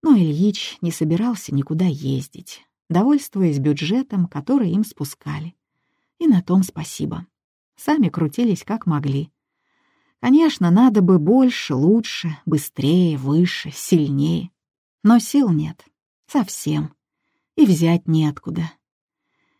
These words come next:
Ильич в свои пятьдесят с небольшим был смертельно уставшим человеком.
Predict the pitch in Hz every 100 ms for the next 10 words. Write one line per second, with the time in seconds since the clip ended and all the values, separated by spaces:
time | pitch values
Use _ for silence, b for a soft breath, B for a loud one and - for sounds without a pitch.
0 | _ 233 233 254 302 302 - - 196 247
1 | 262 196 156 180 - 240 - 185 156 160
2 | 147 - 254 254 220 B B 170 170 -
3 | 165 156 - - 262 262 214 151 139 -
4 | 165 - - 151 - 147 139 143 147 -
5 | -